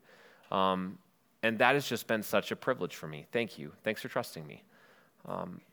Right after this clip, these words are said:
but as we've gotten to know each other, as we've had those conversations, I'm amazed at the weight of some of the backpacks that you're carrying and your journey with Jesus.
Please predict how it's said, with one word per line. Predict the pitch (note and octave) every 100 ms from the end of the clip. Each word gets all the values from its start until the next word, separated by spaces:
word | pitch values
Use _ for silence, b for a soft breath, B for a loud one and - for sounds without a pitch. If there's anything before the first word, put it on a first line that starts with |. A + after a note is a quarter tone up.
| _ -
but | B2 -
as | C3 C#3
we've | C#3 C3 - - - _ _ _ _ _ G#2
gotten | B2+ C#3 C3+
to |
know | A2+ A#2+ B2+
each | -
other, | F#2 F2 G#2
as | F#2+ G2
we've | A#2 A2+
had | G#2+ A2+
those | G#2
conversations, | A#2+ G#2 F2+ - F#2+ - F2 F#2+ - - b b b b b _ _ _ _ _ - _ _ _ _ _ _ _ -
I'm | C#3+ C3+
amazed | G#2 A2 G2 - - -
at | G2+ F#2 - - _ _ _ _ -
the | G#2
weight | F#2 F2+ G#2+ B2+ C3 - -
of | G2
some | - G#2
of |
the | F#2 F2
backpacks | E2 - C#2+ C#2 - -
that | D#2
you're | D2
carrying | - B1+ - C#2 - _ _ _ b b b b b _ -
and | G2
your | F#2+
journey | G#2 G#2+
with | G2
Jesus. | - F2+ C#2 -